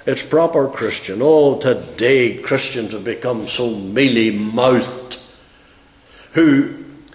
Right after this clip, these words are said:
feel ashamed that they should in any way feel critical of the ways of wickedness.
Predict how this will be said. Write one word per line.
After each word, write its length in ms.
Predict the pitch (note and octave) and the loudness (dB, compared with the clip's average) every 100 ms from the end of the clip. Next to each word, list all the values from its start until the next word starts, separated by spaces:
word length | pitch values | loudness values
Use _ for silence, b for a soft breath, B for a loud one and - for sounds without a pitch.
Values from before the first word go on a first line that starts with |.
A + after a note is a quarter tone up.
| _ | _
feel 280 | - G#3+ F#3 | 0 2 4
ashamed 800 | - - - G#3+ G3 C3+ G#2+ G#2 | 4 4 4 6 4 2 0 2
that 440 | B2+ - - - B2+ | 0 0 -12 -8 0
they 120 | B2+ | 0
should 400 | - F#3+ G3 C#3+ | 2 4 6 6
in 160 | C3+ | 4
any 240 | D3 F#3 E3+ | 6 6 6
way 140 | C#3 C3 | 6 4
feel 420 | - D#3+ C#3 - | 4 4 4 0
critical 580 | - F#3+ E3 A#2+ B2 A#2 B B | 2 2 2 0 2 0 B B
of 220 | D3 C3+ | 2 4
the 120 | C3+ | 4
ways 460 | B2 C#3+ D#3+ C#3+ - | 4 4 6 4 4
of 160 | C3+ A2+ | 2 4
wickedness. 800 | D3+ D3+ C3+ A2 E2 - - | 4 4 2 -2 -6 -8 -14